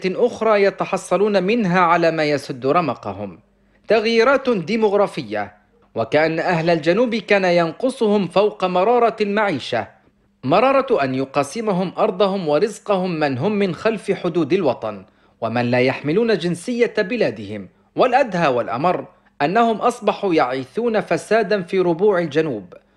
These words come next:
قتلا وسرقة وتشريدا، في ظل غياب تام لأجهزة الدولة عبر الحدود، وسيطرة كاملة من قبل المعارضة التشادية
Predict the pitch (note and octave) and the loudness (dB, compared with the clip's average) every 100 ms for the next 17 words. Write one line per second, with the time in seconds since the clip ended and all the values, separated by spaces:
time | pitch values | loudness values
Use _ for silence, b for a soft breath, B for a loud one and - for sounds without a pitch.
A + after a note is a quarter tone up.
0 | _ - G3 - G#3 G#3 C#3+ A2 D3+ F#3 | _ 0 0 0 -4 -2 -2 -2 0 0
1 | F3+ F3+ F3 D3 D#3+ G#3 A3 - C#3 G2+ | 0 -2 0 0 0 0 -2 -4 -8 -8
2 | A2+ G2 b b b _ A#2+ A2+ B2 G#3 | -8 -8 b b b _ -4 0 2 2
3 | A3 F3+ F3+ G#3+ G#3 G#3+ E3+ - A3+ A#3+ | 2 2 2 2 2 0 0 -2 -2 0
4 | A#3 A3+ G3+ D#3 C3+ G3 G3+ G#3 D#3 B2 | -2 0 2 0 0 0 0 0 -2 2
5 | A3 A3+ G#3 F3+ F#3 D#3+ D3 C#3 D3 G3 | 2 2 0 0 0 0 -2 -2 -4 0
6 | F#3 A2+ b b b b D#3+ A#3+ B3+ B3 | 0 -4 b b b b 0 2 2 2
7 | C4 B3 B3 G#3+ F3+ C#3+ F#3+ G3+ G3 D#3+ | 2 2 0 -2 0 0 0 0 0 -2
8 | D3 - G3 F#3 E3 D3 D3 F3 F3 E3+ | -2 0 0 0 0 2 2 2 0 -2
9 | D#3 - B2+ E3 F#3+ | -6 -4 -2 0 -2